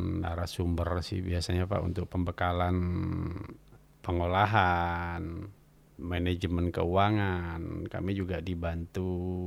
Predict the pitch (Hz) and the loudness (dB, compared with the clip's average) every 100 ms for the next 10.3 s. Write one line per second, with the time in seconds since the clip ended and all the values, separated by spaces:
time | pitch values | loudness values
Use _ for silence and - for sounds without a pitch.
0 | 90 87 87 90 98 90 87 87 90 87 | -4 -2 -2 0 2 2 2 0 -2 -2
1 | 85 - - - 95 87 85 85 90 85 | -4 -6 -12 -4 -2 0 0 0 2 4
2 | 82 80 - - - 98 - - - - | 2 -2 -6 -8 -10 -12 -18 -20 -20 -20
3 | - 104 110 123 113 107 123 120 95 - | -6 0 4 6 6 6 8 8 8 0
4 | - 90 85 - 87 82 85 82 - 87 | -6 -6 -4 -4 -2 -2 -4 -6 -6 -6
5 | 87 85 85 82 82 90 85 82 87 90 | -4 -4 -2 -4 -4 -6 -4 -4 -4 0
6 | 95 95 90 90 87 90 90 87 85 85 | 0 0 0 -2 -2 -2 -2 -2 0 0
7 | 90 87 85 85 87 87 - 95 90 87 | 0 0 0 0 0 -2 -2 0 0 -2
8 | 90 92 - - - 98 90 92 92 90 | -2 -6 -8 -8 0 2 4 4 2 2
9 | 92 87 101 107 98 - 92 90 90 - | 0 0 0 -2 -4 0 0 0 -2 -4
10 | 92 95 | -4 -6